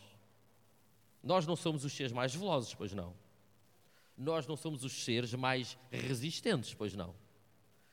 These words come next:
Nós não somos os seres com a maior capacidade de reprodutiva, pois não. Os insetos têm muito maior capacidade reprodutiva do que nós, eles espalham-se por todo lado.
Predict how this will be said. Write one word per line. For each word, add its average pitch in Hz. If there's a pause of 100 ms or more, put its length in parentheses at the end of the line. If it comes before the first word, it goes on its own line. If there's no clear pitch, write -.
(100)
Nós 143 (320)
não 208
somos 165
os 143
seres 123
com 147
a 143
maior 123
capacidade 117
de 120
reprodutiva, 143
pois 95
não. 92 (580)
Os 92
insetos 101
têm 104
muito 113
maior 107
capacidade 101
reprodutiva 113
do 139
que -
nós, 160
eles 127
espalham-se 104
por 101
todo 120
lado. 160